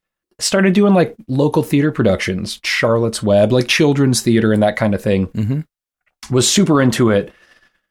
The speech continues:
Speaker 1: until, like, high school, and then I got into sports. I played hockey and I played lacrosse, and I smoked,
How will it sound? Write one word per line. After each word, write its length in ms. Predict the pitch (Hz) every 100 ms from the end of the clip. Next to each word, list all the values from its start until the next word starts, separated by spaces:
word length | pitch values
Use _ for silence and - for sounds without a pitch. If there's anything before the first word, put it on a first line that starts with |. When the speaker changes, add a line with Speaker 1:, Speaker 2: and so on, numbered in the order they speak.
| _ _ _ -
Speaker 1:
until, 440 | 123 - 143 123
like, 200 | 113 107
high 200 | - 208
school, 260 | - 147 117
and 80 |
then 80 | 120
I 40 | 123
got 120 | 120
into 140 | 104
sports. 460 | 92 - 104 101 -
I 40 |
played 220 | 95 107
hockey 500 | 92 117 117 120 107
and 100 | 104
I 40 | 95
played 240 | - 90
lacrosse, 640 | 101 - 139 123 113 107
and 100 | 101
I 180 | 92 90
smoked, 680 | - - 101 95 - _ -